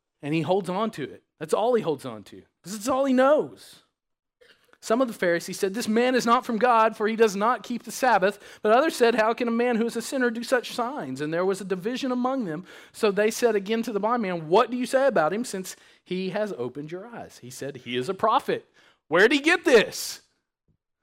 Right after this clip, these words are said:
Like, nowhere in this story has this blind man called Jesus a prophet yet. Where does he get it? Well, what we see first is that God does not love by or through man-made rules.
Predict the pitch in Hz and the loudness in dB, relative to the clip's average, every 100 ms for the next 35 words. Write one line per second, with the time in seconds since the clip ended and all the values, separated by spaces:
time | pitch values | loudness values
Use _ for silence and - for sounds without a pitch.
0 | _ _ _ _ _ _ _ 190 185 190 | _ _ _ _ _ _ _ -4 0 2
1 | 196 202 233 294 320 330 330 302 294 302 | 4 6 8 8 6 6 6 4 2 0
2 | - 285 269 220 196 196 - - 202 185 | -2 -2 2 4 4 0 -8 -2 0 0
3 | 196 202 196 214 220 202 160 156 170 160 | -2 -6 -2 0 0 -2 -4 -4 -2 -4
4 | 156 160 156 - - 160 147 117 110 92 | -4 -10 -12 -8 -2 -2 -4 -8 -10 -10
5 | - _ _ _ _ _ _ _ _ _ | -16 _ _ _ _ _ _ _ _ _
6 | _ 185 247 320 302 262 302 359 285 - | _ 4 4 4 0 0 0 0 -2 -6
7 | _ - _ _ _ _ _ _ _ _ | _ -20 _ _ _ _ _ _ _ _
8 | _ _ _ _ _ _ _ _ _ _ | _ _ _ _ _ _ _ _ _ _
9 | - 135 196 202 175 190 180 - 156 143 | -10 0 2 2 -2 -6 -8 -4 -4 -4
10 | - 117 127 120 147 147 147 147 131 123 | -10 -16 -16 -6 -2 -2 -4 -10 -8 -6
11 | 127 120 104 117 123 143 143 127 - 127 | -4 -4 -4 -2 -2 -2 -4 -10 -14 -12
12 | 110 98 104 104 104 104 92 92 _ - | -12 -12 -14 -14 -16 -16 -20 -20 _ -20